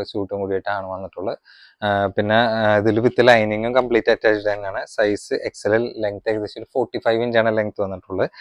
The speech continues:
പിന്നെ നോക്കി നോക്കിയാ വേണ്ട, റൗണ്ട് നെക്ക് ആണ്. അതിൽ ഫ്രണ്ട് പോർഷനിൽ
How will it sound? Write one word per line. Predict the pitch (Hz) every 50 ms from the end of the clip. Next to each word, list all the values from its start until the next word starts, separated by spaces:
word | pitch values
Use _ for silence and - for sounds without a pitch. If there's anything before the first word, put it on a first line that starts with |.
| - - - _ -
പിന്നെ | 160 143 139 127
നോക്കി | 117 117
നോക്കിയാ | 104 98 101 95
വേണ്ട, | 92 90 85 - _ _ _ _ _ _ - 110
റൗണ്ട് | 104 101 104 104 101
നെക്ക് | 98 95 - 113 104
ആണ്. | 98 110 147 147
അതിൽ | 117 107 104 98
ഫ്രണ്ട് | - 110 101 104 92 -
പോർഷനിൽ | 104 101 92 - - 101 104